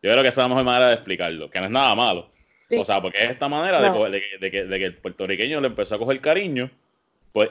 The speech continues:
Speaker 1: porque de ciertas circunstancias se empezó a conocer como que este, como que Luisito es el que se da el palito.
Speaker 2: Ajá.
Speaker 1: Ese da el, ese, este es el tío que se da el palito ahí en el chinchorro,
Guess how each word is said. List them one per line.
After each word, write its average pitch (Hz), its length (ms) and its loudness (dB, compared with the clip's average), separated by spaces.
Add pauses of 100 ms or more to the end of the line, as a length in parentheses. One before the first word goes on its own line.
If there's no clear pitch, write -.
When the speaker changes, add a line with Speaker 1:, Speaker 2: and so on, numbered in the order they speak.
(140)
Speaker 1:
porque 92 840 0
de 92 120 -4
ciertas 123 1080 4
circunstancias 135 440 -4
se 127 60 -2
empezó 98 300 -2
a 95 40 -4
conocer 123 280 0
como 139 240 0
que 95 80 2
este, 95 520 -4
como 127 200 2
que 117 80 6
Luisito 117 260 2
es 262 60 4
el 226 60 4
que 135 100 2
se 135 80 2
da 131 60 8
el 170 120 -2
palito. 110 520 2 (880)
Speaker 2:
Ajá. 214 500 4 (180)
Speaker 1:
Ese 143 180 -4
da 143 120 6
el, 151 100 4
ese, 139 400 6
este 143 140 2
es - 20 8
el 175 160 0
tío 208 240 -2
que 147 100 0
se 127 100 0
da 117 120 4
el 156 120 -2
palito 151 440 2
ahí 139 140 6
en 135 80 2
el 131 60 -2
chinchorro, 95 600 -4